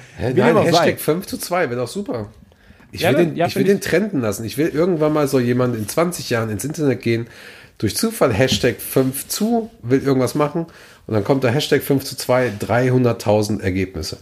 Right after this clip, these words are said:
Speaker 1: Das will ich haben.
Speaker 2: Ja. Also, Hashtag fünf zu zwei, sehr, sehr gerne in die iTunes Reviews reinballern.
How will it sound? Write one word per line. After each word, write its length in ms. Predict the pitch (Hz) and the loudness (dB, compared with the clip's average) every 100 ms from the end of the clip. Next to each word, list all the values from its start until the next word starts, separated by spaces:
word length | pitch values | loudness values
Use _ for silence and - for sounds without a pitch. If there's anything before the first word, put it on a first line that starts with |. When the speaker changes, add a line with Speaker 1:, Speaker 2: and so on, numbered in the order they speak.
| - | -6
Speaker 1:
Das 240 | - 101 - | -2 -2 0
will 80 | 90 | 0
ich 160 | 90 | 0
haben. 220 | 90 85 85 - - - - - - - - - - _ _ _ _ - - - - - 508 571 932 | -4 -4 -8 -14 -20 -14 -14 -14 -20 -20 -20 -20 -20 _ _ _ _ -12 -4 -4 -4 -10 -10 -4 0
Speaker 2:
Ja. 140 | - 1077 1077 1077 1077 - - - - - - - | 0 -2 -10 -12 -14 -16 -18 -16 -16 -16 -16 0
Also, 340 | 131 139 117 - | 2 2 -2 -4
Hashtag 420 | 113 143 156 147 - | -2 0 0 -4 -2
fünf 200 | 135 - | -6 -6
zu 80 | 127 | -4
zwei, 260 | 156 180 | 2 2
sehr, 140 | 160 139 | 2 0
sehr 100 | 131 | 2
gerne 260 | 135 135 | 2 2
in 120 | 107 117 | -2 -4
die 100 | 120 | 0
iTunes 440 | 135 156 156 147 - - - | 0 0 -2 -2 -6 -6 0
Reviews 640 | 143 180 160 175 156 - | 2 2 0 0 -2 2
reinballern. 640 | 135 170 139 139 147 143 | 2 4 2 2 2 0